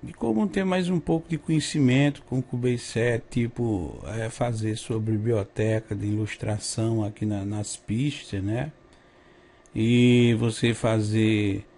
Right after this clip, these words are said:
é, tipo, assim, ó, não com, em preto e branco, né? Vocês poderão criar em, a cores, certo?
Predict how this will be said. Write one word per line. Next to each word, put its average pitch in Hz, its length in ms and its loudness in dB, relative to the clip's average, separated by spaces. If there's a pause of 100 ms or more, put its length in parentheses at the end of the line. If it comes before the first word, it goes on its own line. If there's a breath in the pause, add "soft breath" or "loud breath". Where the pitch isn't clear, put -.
(440)
é, 101 840 -6 (220)
tipo, 113 720 -6 (560)
assim, - 480 -6
ó, 107 140 -4 (100)
não 127 320 -2 (120)
com, 127 400 0 (1400)
em 135 120 -2
preto 139 380 2
e 139 40 0
branco, 120 680 -2
né? 110 180 -4
Vocês 113 340 -8
poderão 117 460 -8
criar 117 500 -4
em, 123 120 -6 (180)
a 131 120 -6
cores, 120 960 -4
certo? 127 640 -8